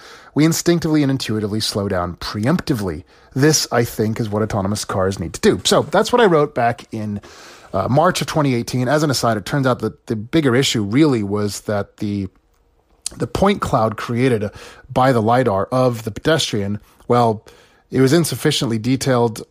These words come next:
uh, or at least something was lacking, so that the car couldn't tell whether it was a pedestrian or whether it was some plastic bag floating in the wind, and therefore, well,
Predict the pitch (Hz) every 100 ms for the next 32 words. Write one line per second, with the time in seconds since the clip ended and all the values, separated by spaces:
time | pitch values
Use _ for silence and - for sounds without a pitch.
0 | _ _ - 117 123 120 113 123 - -
1 | 160 143 120 110 101 104 104 104 117 113
2 | - 117 107 110 - 151 147 120 - 175
3 | 147 - 190 165 127 120 120 110 104 -
4 | _ - - 190 170 - 113 113 - -
5 | - - 139 135 123 117 110 107 - 110
6 | 104 _ _ - 123 117 123 98 _ -
7 | 110 113 104 - 113 107 104 95 120 160
8 | 104 95 95 - 104 101 - 101 95 _
9 | _ _ _ _ - - -